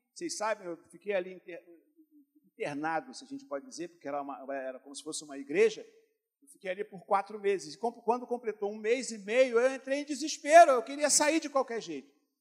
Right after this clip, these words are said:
E aí me ensinaram que eu poderia orar para que se, para que Deus pudesse fazer alguma coisa para que eu fosse sair dali. Mas Deus não queria que eu saísse com um mês e meio.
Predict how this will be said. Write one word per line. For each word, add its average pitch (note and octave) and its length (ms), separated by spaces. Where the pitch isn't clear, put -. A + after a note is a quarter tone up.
E D#4 80
aí D#4+ 380
me D4+ 160
ensinaram D#4 440
que D#4 80
eu F4 60
poderia F#4 440
orar B3+ 500
para B3 100
que - 100
se, C4+ 200
para C4+ 200
que C#4 140
Deus B3 220
pudesse B3+ 280
fazer C4+ 200
alguma D4+ 260
coisa D4+ 320
para C4 140
que A#3+ 80
eu A3 60
fosse - 280
sair G#3+ 140
dali. G3+ 180
Mas F4 160
Deus G4+ 120
não G4+ 100
queria F#4 280
que G4+ 80
eu D#4+ 80
saísse D4 400
com F4 120
um F4 40
mês F4 200
e G#4+ 80
meio. D4+ 400